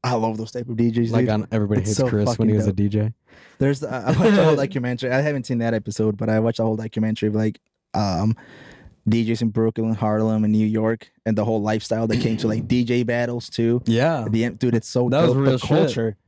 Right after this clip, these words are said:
Speaker 1: i-, is dope, and that's where I think the art comes from. And I
Speaker 2: Yeah.
Speaker 1: think it, it can get watered down. And you got people that don't respect the art. They just,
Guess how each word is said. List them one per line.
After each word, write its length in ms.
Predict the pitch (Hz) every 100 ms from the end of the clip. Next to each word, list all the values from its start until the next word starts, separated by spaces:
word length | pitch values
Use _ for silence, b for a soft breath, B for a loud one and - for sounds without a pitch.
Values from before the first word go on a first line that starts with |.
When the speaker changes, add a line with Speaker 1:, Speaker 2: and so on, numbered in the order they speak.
| _ -
Speaker 1:
i-, 40 |
is 300 | 117 120 104
dope, 360 | 113 123 110 113
and 240 | 120 120
that's 180 | 127 120
where 160 | 127
I 40 | 127
think 240 | 123 127
the 140 | 113 107
art 200 | 120 113
comes 220 | 117 117
from. 240 | - 127 135 B 135 B -
And 140 | 113
I 40 |
Speaker 2:
Yeah. 120 | 117 143
Speaker 1:
think 140 | 123
it, 100 | 120 - -
it 100 | 123
can 100 | 117
get 180 | 117 107
watered 320 | 117 113 110
down. 200 | 113 120
And 100 | 120
you 60 | 113
got 140 | 110
people 220 | 135 117
that 120 | 110 104
don't 160 | 110
respect 380 | 113 - 123 120
the 120 | 123
art. 240 | 117 120 -
They 160 | - 107
just, 380 | 110 107 -